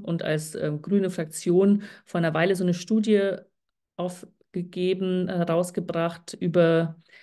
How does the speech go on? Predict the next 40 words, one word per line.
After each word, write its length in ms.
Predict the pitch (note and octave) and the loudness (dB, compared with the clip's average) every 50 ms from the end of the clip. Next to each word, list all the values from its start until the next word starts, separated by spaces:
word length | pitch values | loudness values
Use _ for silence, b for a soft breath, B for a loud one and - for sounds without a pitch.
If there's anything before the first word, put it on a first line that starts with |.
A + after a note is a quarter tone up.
| b b b | b b b
wie 160 | G3 F#3+ F3+ | -2 -2 0
hoch 240 | F3+ - A#3 B3 A#3+ | 2 2 2 2 2
eigentlich 320 | - - F#3+ G3+ G3+ G3+ | 0 -2 0 2 0 0
die 100 | - - | 0 -2
Lücke 340 | G3 F3 F#3 A3+ A3 - B3+ | 0 2 2 0 0 0 0
ist 380 | G#3 - - G3+ G#3 G#3 - - | 0 2 0 -2 -2 -4 -8 -8
bei 140 | - F3+ - | -6 -6 -4
Investitionen, 1120 | F#3 F3+ F3 F3+ F3 - - F3 - - - - F#3 F#3 G3 A3+ A3+ A3+ A#3 A3+ A3 A3 | -4 -2 -4 -4 -4 -8 -10 -12 -12 -8 -4 -2 0 2 4 4 4 4 6 6 6 6
die 140 | G#3 G3+ F3 | 6 4 0
man 240 | E3 D#3+ D#3+ D#3 D#3 | -2 -2 -2 -4 -4
bräuchte, 960 | D#3 D3+ C#3+ D3+ F3 G3 A3 G#3+ - - - - G3 F#3+ F#3+ G3 G3 F#3+ - _ _ _ _ _ | -6 -4 0 2 2 2 2 0 -4 -8 -8 -6 -4 -2 -4 -4 -6 -10 -14 _ _ _ _ _
um 480 | - - F3+ F3+ F3+ F3 F3 F3+ F3 B B B B B B B | -2 0 2 4 6 6 4 2 0 B B B B B B B
Europa 720 | - - E3 E3 F3+ G3+ G3+ - G#3 F#3+ F3+ F3 F3+ F3 F3 | 0 2 2 4 4 2 0 0 -2 0 0 0 -2 -2 0
klimaneutral 720 | - A3 G#3+ G3+ F#3+ F3+ E3+ E3 E3 - E3+ E3 D#3+ - | 2 6 6 6 6 4 0 -4 -6 -8 -6 -6 -4 -2
aufzustellen. 920 | - D3 C#3+ C#3+ - - D3+ - - C3+ B2+ A#2 A2+ A#2 C3 C#3+ - B B B B B B B B | -2 -2 -4 -4 -8 -14 -12 -8 -4 -4 -2 -2 -2 -2 -4 -6 -8 B B B B B B B B
Und 220 | - E3 D#3+ D#3 | -4 -4 -4 -2
Verkehr 420 | - E3+ D#3 D#3 - G3 F#3 F3+ | -2 -2 -2 -2 0 2 2 4
ist 160 | - E3+ - - | 2 0 -2 -2
einfach 240 | D#3+ D#3+ D#3+ D#3+ | -2 -2 -2 -2
ein 80 | - E3 | -2 -2
riesiger 400 | E3 E3 F3+ G3 - - E3+ D#3+ | 0 0 -2 -2 -2 -2 -2 -2
Baustein 600 | D#3 D#3 D3+ D#3+ F#3+ F#3+ - - G3 G3 F#3+ F#3 | 0 0 0 0 0 0 -2 -6 -6 -6 -4 -4
davon. 480 | F#3 F3+ - - F#3 F#3 G3 G#3 G3+ G#3 B B B B B B - - | -6 -6 -2 0 0 2 2 0 0 -2 B B B B B B -10 -6
Und 100 | E3+ E3+ | -6 -4
ich 100 | E3 - | -4 -4
habe 120 | F3+ F#3 | -4 -2
mir 60 | F#3+ F#3 | 0 0
da 100 | F3+ F3 | 0 2
so 80 | F#3 | 2
ein 60 | F3 | 0
paar 140 | F3 F3 E3+ | 0 -2 -4
Zahlen 280 | - - E3+ F3 F#3+ F#3+ | -4 -4 -4 -2 -2 -2
angeguckt 640 | F3+ F#3 F#3+ F3+ F#3 - - A3 G#3+ G#3+ - - B B B B B | -2 -4 -4 -6 -4 -2 -2 -2 -2 -2 -12 -16 B B B B B
und 80 | - F3 | 0 0
das, 240 | F3 F3 - - | 0 0 -2 -4
äh, 80 | - F3+ | -4 0
sieht 240 | E3+ G#3+ A3 G#3+ G#3+ | 4 4 4 4 4
man 100 | A3 - | 2 2
einfach 380 | - F3+ F#3 F3+ F#3 F3+ - | 2 0 0 0 -2 -2 -2
wieder, 420 | G3 G3 F3+ G3+ G3 G3 G3 G3+ | -2 0 2 4 4 4 2 -2